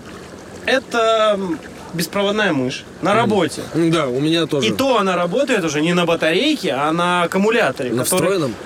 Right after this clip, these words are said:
Speaker 1: Нет, который, ну, я просто, он выглядит как обычная батарейка,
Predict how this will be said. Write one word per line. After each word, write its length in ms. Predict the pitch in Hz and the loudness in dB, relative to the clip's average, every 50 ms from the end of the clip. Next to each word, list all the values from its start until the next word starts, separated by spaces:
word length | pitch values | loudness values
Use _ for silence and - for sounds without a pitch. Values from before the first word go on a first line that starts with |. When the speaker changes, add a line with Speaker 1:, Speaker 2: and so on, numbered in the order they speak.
| - - | -6 -4
Speaker 1:
Нет, 320 | 170 185 196 196 175 151 - | 0 2 2 2 2 2 0
который, 600 | 170 160 - 190 208 220 226 220 196 180 170 165 | 0 0 2 2 2 2 4 2 2 2 0 0
ну, 160 | 170 202 190 160 | 0 2 2 4
я 100 | 156 151 | 2 2
просто, 240 | 156 180 - - 151 | 0 -2 -4 -4 -2
он 200 | 156 202 202 196 | 0 2 2 2
выглядит 360 | 208 220 170 165 156 165 160 | 2 2 2 2 0 0 0
как 180 | - 185 170 180 | 0 -2 0 0
обычная 360 | 175 165 160 156 - 160 151 147 | 0 0 0 0 0 0 0 0
батарейка, 340 | 170 165 - - - - | 2 2 2 4 4 4